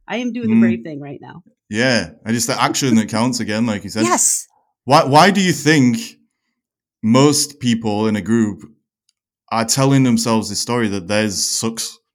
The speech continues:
Speaker 2: Like, where does this come from? Like, it seems to be a, you know, like, a bit of a emotional pandemic that's taking place in the world. Everyone
Speaker 1: It
Speaker 2: thinks their
Speaker 1: is.
Speaker 2: creative work sucks or whatever. Or some people are just compensating and they're almost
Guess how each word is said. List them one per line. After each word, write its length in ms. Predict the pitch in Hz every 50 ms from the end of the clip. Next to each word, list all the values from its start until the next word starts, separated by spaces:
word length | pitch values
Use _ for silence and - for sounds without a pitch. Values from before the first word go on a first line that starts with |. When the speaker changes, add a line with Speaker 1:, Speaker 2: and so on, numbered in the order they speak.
| _ _ _ _ _
Speaker 2:
Like, 180 | - 101 104 87
where 160 | 117 127 135
does 140 | 139 135 113
this 120 | 117 113
come 160 | - 113 113 113
from? 160 | 120 113 104
Like, 160 | 98 95 87
it 100 | 101 101
seems 300 | 92 131 131 135 120 -
to 80 | - 113
be 200 | 113 113 110 104
a, 280 | 101 95 92 87 78 - _ - _ _ _ _ _ _ _ _ _ _ _ _
you 80 | - 104
know, 100 | 104 101
like, 220 | 92 92 95 90
a 60 | 104 87
bit 180 | - 113 -
of 100 | 110 98
a 260 | 101 98 92 90 87 - - -
emotional 500 | - 101 92 113 117 117 - 127 117 113
pandemic 540 | - - 117 113 110 110 104 107 104 101 -
that's 160 | - - -
taking 280 | - 104 98 - 98 87
place 260 | - 98 92 87 -
in 60 | 92
the 60 | 92
world. 240 | 85 85 87 95 101
Everyone 320 | 110 113 120 131 127 120 110
Speaker 1:
It 60 | 107
Speaker 2:
thinks 200 | 120 123 113 113 -
their 140 | 101 107 113
Speaker 1:
is. 240 | 110 107 98 - - _ _ _ _ _ _ _
Speaker 2:
creative 420 | - - 120 117 117 104 110 -
work 200 | 104 107 104 -
sucks 280 | - - 113 113 110 -
or 60 | 101
whatever. 340 | 98 98 98 98 101 101 101 _ - - - - _ _
Or 500 | - 147 156 135 123 123 127 123 - - - _ _ _ _ _ _
some 220 | - - 143 143
people 260 | 135 139 135 117 131
are 60 | 123 113
just 200 | 107 113 113 -
compensating 560 | - 120 127 135 113 113 117 104 104 101 101
and 120 | 101 101
they're 220 | 101 98 98 104 -
almost 400 | - 107 107 104 95 - -